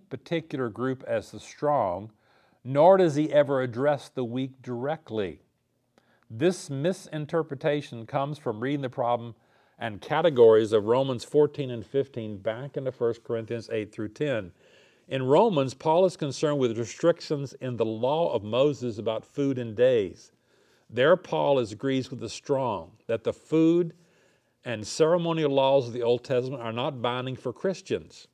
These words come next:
But some Jewish believers are weak in faith. That is, they don't have the, yet have the faith to believe that the Mosaic restrictions have been set aside. Thus, they believe to violate these restrictions would be sinning against God. There, Paul says the strong,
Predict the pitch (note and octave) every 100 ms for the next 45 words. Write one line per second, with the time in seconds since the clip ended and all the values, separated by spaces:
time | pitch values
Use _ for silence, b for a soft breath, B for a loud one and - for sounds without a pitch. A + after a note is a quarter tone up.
0 | _ _ _ b b b b - A#2 -
1 | - - E3 G3 D#3 A2+ D#3+ D3+ B2 -
2 | G#2+ A#2 E3+ C3+ G#2+ B2+ - A2 G#2 A#2
3 | D3+ D3+ C3 - - F3 F#2 - G#2+ G#2
4 | G#2+ A2 G#2 A#2+ C3 B2 A#2 G#2+ G#2 b
5 | b A#2+ B2 A#2 G#2+ - A#2 G#2+ A2 -
6 | G2+ G#2+ D#3 C3+ A2 A2+ b b - A2
7 | A2+ B2 C3 B2 A#2 A2 G#2 - B2+ A2
8 | - A2+ G2+ A2 G2+ G#2 G2+ A#2 G#2 G2+
9 | D#3 D#3 G#2+ E2+ - b b b - C3
10 | D#3 E3 E3 C3+ C#3+ C3 A#2+ G#2 A#2+ D#3
11 | C#3+ A#2+ A#2+ - A#2 - A#2 - A2 A#2
12 | G#2+ A#2 - G#2+ G#2 G#2 F#2+ A2 C#3 C3
13 | G2+ B2 F3 D#3 C3+ - B2 A2 A#2 A2+
14 | - E3 F#3 A2+ C3+